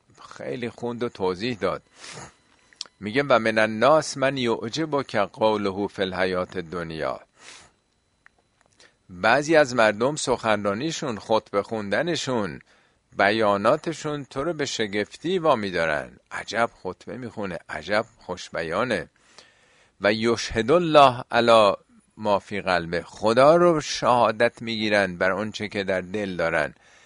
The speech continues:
یعنی از خدا و پیامبر امام مایه می‌ذارن. همش حرف اونا رو می‌زنن، همش حدیث و روایات از اونا دارن می‌گن.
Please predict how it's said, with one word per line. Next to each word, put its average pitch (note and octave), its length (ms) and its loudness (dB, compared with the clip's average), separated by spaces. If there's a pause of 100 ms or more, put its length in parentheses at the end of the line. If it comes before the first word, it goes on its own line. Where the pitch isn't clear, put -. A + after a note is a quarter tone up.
(280)
یعنی A2 220 0 (100)
از G#2+ 240 0
خدا A2 440 4
و G#2+ 160 0
پیامبر G#2 760 0
امام B2 280 4
مایه E3 340 2
می‌ذارن. G2+ 680 0 (600)
همش A2+ 400 -2
حرف C#3+ 300 0
اونا B2+ 340 0
رو F#3 100 2
می‌زنن، A#2+ 600 0
همش G#2 440 -2
حدیث G#2+ 400 -8
و A2+ 60 0
روایات G#2 580 2
از E3+ 160 -2
اونا D3 180 -2
دارن G#2+ 300 2
می‌گن. E2 360 -6